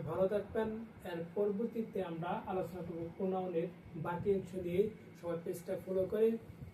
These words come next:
ধারাবাহিক ক্লাসগুলো আপনারা করবেন। ইনশাআল্লাহ আমরা আইটেমগুলো ধারাবাহিক ক্লাস বেসিক শেষ হলে আমরা আইটেম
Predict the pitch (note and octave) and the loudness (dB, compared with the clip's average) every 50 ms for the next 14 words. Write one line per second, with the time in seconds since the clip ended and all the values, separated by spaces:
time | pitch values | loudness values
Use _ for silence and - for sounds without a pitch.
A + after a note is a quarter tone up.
0 | - - D3 D#3 E3 G3 A3 G3 G3+ G3 G3 F3+ - - - F#3 F3 E3+ D#3+ D#3+ | -10 -6 -4 -2 0 2 2 4 4 4 4 4 2 0 -2 -2 0 0 -2 -2
1 | F3 F3 E3+ E3+ E3 - E3+ E3 E3+ E3 - F#3 F3+ E3+ G3+ A3 A#3 A3+ - - | 0 0 0 0 -2 -2 -4 -4 -4 -2 -2 -2 -2 0 0 0 0 -2 -4 -6
2 | - G3+ F#3 E3 - - - F#3 E3+ E3 D#3+ D#3 - F#3+ A3 A3+ - - - - | -6 -4 -4 -4 -4 -4 -2 0 0 0 0 0 0 0 -2 -2 -4 -10 -14 -16
3 | - - - E3+ E3 E3 E3+ E3 E3+ E3+ F3 F3 F3 F#3 F3+ F3 F3 G3 G#3 A#3+ | -14 -12 -10 -8 -6 -4 -4 -2 -2 -2 -2 -2 -2 -4 -2 0 2 4 4 4
4 | C4+ C#4+ - - - - D#3+ D#3+ D#3+ E3 E3 E3 F#3 E3+ E3+ E3+ - - E3+ E3+ | 4 2 0 -6 -10 -6 -4 -2 -2 -2 -2 0 0 -2 -2 -2 -4 -4 -2 -2
5 | F#3 F3+ - - - - - - - - F3 F3+ F3+ - - A#3+ - - - G3+ | -2 -4 -6 -8 -14 -16 -16 -14 -8 -6 -4 -4 -4 -4 -4 -6 -4 -2 0 0
6 | F#3+ G3 G#3+ A3+ A3+ G3+ F#3+ E3+ E3 E3 E3 - E3+ | 0 0 0 0 0 0 -2 -2 -2 -2 -2 -2 -2